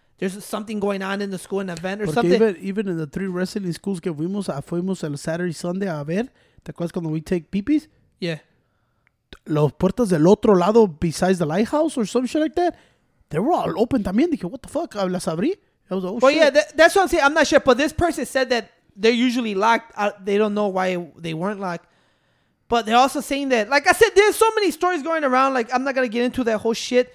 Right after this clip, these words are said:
Speaker 1: 'cause they're saying that he was in there for over an hour and that police were already outside. Yeah, the police didn't, didn't, like, they weren't trying to stop him, that he was in there for over an hour, no, and he wasn't confronted by police or something.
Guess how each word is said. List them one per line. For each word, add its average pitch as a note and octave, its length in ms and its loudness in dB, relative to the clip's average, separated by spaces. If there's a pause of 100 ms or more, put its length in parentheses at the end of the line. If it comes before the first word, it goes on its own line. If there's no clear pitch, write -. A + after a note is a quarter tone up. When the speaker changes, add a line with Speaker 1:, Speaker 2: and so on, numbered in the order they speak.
(340)
Speaker 1:
'cause A3 160 2
they're A3 100 4
saying B3 200 -2
that A3 80 0
he G3+ 100 -4
was A#3 180 -2
in A3 100 -2
there A3+ 100 0
for A3 140 -2
over F#3+ 180 0
an F3+ 100 -6
hour G#3 300 2
and G3+ 140 -2
that F#3 120 -6
police F#3+ 280 -8
were G#3 120 -4
already G3 240 -2
outside. F#3+ 600 -4
Yeah, F3 80 -6
the F3 120 -10
police F#3 280 -10
didn't, F#3 320 -8 (880)
didn't, G3 420 -2 (1600)
like, F#3+ 260 -6
they G3 120 0
weren't G#3 200 -2
trying G#3+ 180 -2
to F3+ 60 -8
stop G#3 360 -2
him, G#3 140 -4
that F#3+ 80 -2
he F#3 100 -6
was G3 180 -2
in G3 100 -4
there G3+ 100 -2
for G3 160 -4
over F3+ 260 -2
an F3 100 -6
hour, F#3+ 260 0
no, F#3 200 -4 (480)
and F3+ 200 -6
he F3 160 -10
wasn't F#3+ 260 -4
confronted F3+ 420 -8
by F3 120 -8
police F3 340 -10
or F3 60 -8
something. - 240 -6